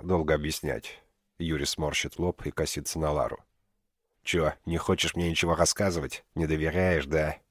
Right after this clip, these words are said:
Юрис снова молчит и смотрит. Потом вздыхает. «Я тебе говорил, что у Лары есть право на месть. Это связано с ней, и это её дело, понимаешь?»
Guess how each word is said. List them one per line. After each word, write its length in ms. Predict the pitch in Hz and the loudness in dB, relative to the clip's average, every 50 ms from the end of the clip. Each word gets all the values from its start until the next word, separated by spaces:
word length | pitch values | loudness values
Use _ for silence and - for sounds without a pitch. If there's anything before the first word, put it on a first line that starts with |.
| _ _ _ _ _ _ _ _ _ _ _ _ _ _ - | _ _ _ _ _ _ _ _ _ _ _ _ _ _ -6
Юрис 400 | - 101 143 143 120 90 76 - | 0 2 4 4 4 2 0 0
снова 340 | - - 78 90 104 98 82 | -2 0 0 2 4 4 4
молчит 460 | 78 73 73 71 - - 76 - 71 | 2 2 -2 -2 -2 -4 -4 -4 -4
и 40 | 73 | -4
смотрит. 640 | - - 65 62 53 - - - - - - - _ _ _ | -4 -4 -6 -10 -10 -10 -12 -14 -14 -16 -18 -20 _ _ _
Потом 280 | - 82 - - 90 82 | 0 0 2 2 0 0
вздыхает. 600 | 78 76 78 78 - - 67 60 62 - - - - _ _ _ _ _ _ _ _ _ - - - - - _ _ _ _ _ - | 0 0 -2 -2 0 0 -2 -2 -2 -6 -10 -16 -20 _ _ _ _ _ _ _ _ _ -20 -20 -20 -20 -20 _ _ _ _ _ -4
«Я 140 | - 92 98 | 0 0 0
тебе 300 | - - 90 85 101 92 | 0 -2 -2 0 0 2
говорил, 520 | 87 92 85 87 90 - 120 113 76 62 | 2 2 2 2 2 2 2 2 0 0
что 280 | - - - - 76 76 | -4 -6 -2 0 0 2
у 20 | |
Лары 300 | 76 80 85 85 76 71 | 2 2 2 2 0 0
есть 280 | 71 71 73 - - - | 0 0 -2 -4 -4 -6
право 300 | - 78 78 76 69 73 | -2 0 0 0 0 0
на 140 | 71 76 73 | 0 0 0
месть. 440 | 71 62 53 - - - - - - - _ _ _ _ _ - | 0 -4 -6 -8 -10 -10 -12 -18 -20 -20 _ _ _ _ _ -2
Это 220 | 92 92 - 92 | -2 0 0 0
связано 480 | - - - 85 82 80 76 78 78 80 | -2 0 0 0 0 0 0 0 0 -2
с 140 | - - - | -2 -2 -2
ней, 220 | 104 110 95 69 | 0 0 0 0
и 60 | 62 | 0
это 240 | 67 73 76 - 82 | 0 -2 0 0 -2
её 240 | 80 80 80 80 78 | -2 0 0 0 -2
дело, 320 | 71 67 65 60 - - | -2 -2 -4 -4 -6 -8
понимаешь?» 640 | - - 80 78 76 80 90 90 80 78 - - - | -8 -6 -4 -2 -2 0 0 0 0 -2 -2 -6 -8